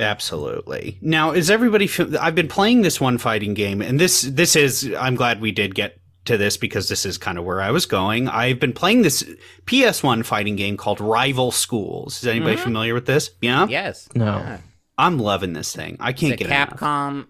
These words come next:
Speaker 2: Capcom, uh, two disc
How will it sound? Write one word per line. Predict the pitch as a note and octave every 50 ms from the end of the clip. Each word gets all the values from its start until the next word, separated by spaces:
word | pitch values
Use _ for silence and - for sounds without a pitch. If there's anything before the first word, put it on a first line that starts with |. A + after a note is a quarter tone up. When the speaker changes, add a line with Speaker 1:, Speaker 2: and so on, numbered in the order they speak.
| _ _
Speaker 2:
Capcom, | A#2+ A#2+ B2 B2+ - _ - C#3 C3+ C3+ C3+ C3 C3 B2+ - -
uh, | - A2 A2 A2 A2 A2 G#2+ G#2 G#2 G#2 G#2 G2+ G2+ G2+ G#2 G2+ - _ _ _ A2+ G#2+ G2+ - _ _
two | - - D#3 D#3
disc | C#3 C#3+ D3+ C#3+ D3+ - - - - - -